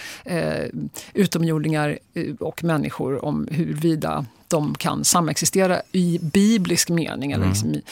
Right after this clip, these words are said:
Speaker 1: i, i, inom en gudstro.
Speaker 2: Det vill säga, är de bägge gudsskapelse
Speaker 1: Ja.
Speaker 2: eller inte,
Speaker 1: Mm.
Speaker 2: på något vis?
Speaker 1: Och lite sådär, eh, vilka är då den bästa av Guds skapelser, om det finns andra varelser? Det tycker jag är,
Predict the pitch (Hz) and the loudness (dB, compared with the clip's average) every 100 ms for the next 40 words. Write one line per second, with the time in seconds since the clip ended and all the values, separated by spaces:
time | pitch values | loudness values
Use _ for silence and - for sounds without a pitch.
0 | - - 165 151 156 - 165 - 196 160 | -14 -6 -4 -2 -2 -2 -2 6 8 8
1 | 160 156 151 175 - - - 220 165 175 | 2 2 2 2 2 0 0 -2 -4 -6
2 | 90 101 92 98 95 101 95 90 87 82 | 2 4 6 4 4 4 4 2 -2 2
3 | 95 90 98 85 90 - - 87 - 90 | 2 4 2 4 2 2 0 -2 -2 -2
4 | - 101 180 92 87 82 85 101 92 92 | 0 4 4 4 2 -2 -4 -2 -2 0
5 | - - - 180 160 151 90 110 117 - | -2 -4 -4 0 0 0 0 -2 -6 2
6 | - 214 196 185 208 175 156 165 185 170 | 6 8 6 4 4 4 4 0 0 2
7 | 160 160 - 160 175 - - - - 180 | 2 0 -2 -4 -6 -14 -20 -18 -14 0
8 | 175 185 - 180 165 175 170 160 160 160 | 4 4 4 4 4 2 2 0 0 0
9 | - _ 202 - - - 220 320 - - | -4 _ 0 2 2 2 2 2 0 -4
10 | - - - - - - - 160 151 - | -2 0 0 -8 -6 -6 -2 -4 -4 -4
11 | - 175 185 143 - 143 175 - 214 - | -2 0 0 0 -4 -2 0 2 0 -2
12 | - 180 156 - - - | -2 -2 -2 -6 -10 -10